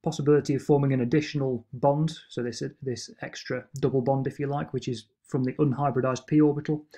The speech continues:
And then we've got S P hybridized carbon, uh, which forms a linear arrangement,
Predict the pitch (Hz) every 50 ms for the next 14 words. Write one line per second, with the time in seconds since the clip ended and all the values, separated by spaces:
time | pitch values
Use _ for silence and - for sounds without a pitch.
0 | - - - - - - - - - - - - _ - 151 156 165 185 196 190
1 | 175 139 151 147 - 170 180 175 - - - 175 147 139 151 147 147 147 143 139
2 | 135 - - - 139 143 139 139 143 139 117 - _ _ _ _ _ _ _ _
3 | _ _ _ - _ - - 139 135 135 139 143 139 - - 156 147 135 123 120
4 | 127 139 156 175 185 180 165 151 147 139 135 135 131 135 131 120 139 135 131 -
5 | -